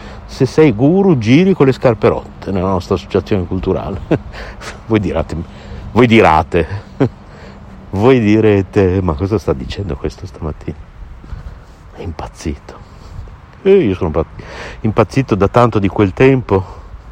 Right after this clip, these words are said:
che non potete neanche immaginare. Se non fossi impazzito non, non avremmo mai fatto letteralmente Radio Yoga Network. Quindi siamo un gruppo di pazzi scatenati. <laughs> Quindi ascoltateci, collaborate con noi, mandateci degli audio, noi li mandiamo in onda, insomma, in,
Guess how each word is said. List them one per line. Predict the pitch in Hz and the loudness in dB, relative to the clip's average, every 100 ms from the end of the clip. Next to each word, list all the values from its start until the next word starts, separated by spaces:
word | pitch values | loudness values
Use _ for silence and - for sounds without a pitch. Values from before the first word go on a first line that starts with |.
| - - - - - - - - | -20 -18 -18 -18 -20 -20 -20 -20
che | - 110 | -8 -4
non | 92 | -2
potete | 92 98 92 | -2 -4 -4
neanche | 90 90 87 | -4 -4 -4
immaginare. | 82 78 73 - | -6 -4 -6 -10
Se | - | 0
non | 123 | 2
fossi | 117 165 | 2 2
impazzito | 147 127 - 214 202 | 2 2 0 0 0
non, | 117 104 | 2 0
non | 101 110 | 2 2
avremmo | 101 104 190 139 | 4 4 4 2
mai | 95 92 | 2 2
fatto | - 160 - 101 | 2 0 0 2
letteralmente | 87 87 90 90 87 92 | 2 0 -2 -2 -2 -2
Radio | 87 87 | -2 0
Yoga | 85 90 | -2 -2
Network. | 82 80 104 | -4 -6 -10
Quindi | - 175 107 98 101 147 - - - - - - - - | 0 2 2 2 0 -2 -8 -20 -18 -18 -16 -18 -18 -10
siamo | - 226 | -2 2
un | |
gruppo | 110 143 123 | 4 2 2
di | 110 | 0
pazzi | 110 123 - | 2 0 0
scatenati. | 107 - - 113 135 85 82 - - | 0 0 2 4 4 2 0 -4 -2
<laughs> | 123 - - - - - - - - | -2 -4 -10 -16 -18 -18 -16 -14 -8
Quindi | - 131 85 | 0 2 2
ascoltateci, | - 107 98 147 147 151 170 - - 254 - - - - - - - - - - - - - - - - - - - | 0 -2 0 2 2 0 -2 -2 -2 -2 -4 -18 -20 -20 -20 -18 -18 -18 -20 -20 -20 -20 -20 -20 -20 -20 -20 -20 -2
collaborate | 180 135 95 90 82 92 | 4 4 4 2 2 -2
con | - 82 | -2 -2
noi, | 85 98 - | 2 4 4
mandateci | 87 98 107 104 - 104 | 2 2 0 0 -8 0
degli | 98 95 | 2 4
audio, | 101 104 101 | 4 4 2
noi | 98 98 | 2 2
li | |
mandiamo | 95 92 101 95 | 0 2 2 2
in | 90 | 2
onda, | 92 110 87 | 2 0 0
insomma, | 147 104 | 0 0
in, | 95 | 0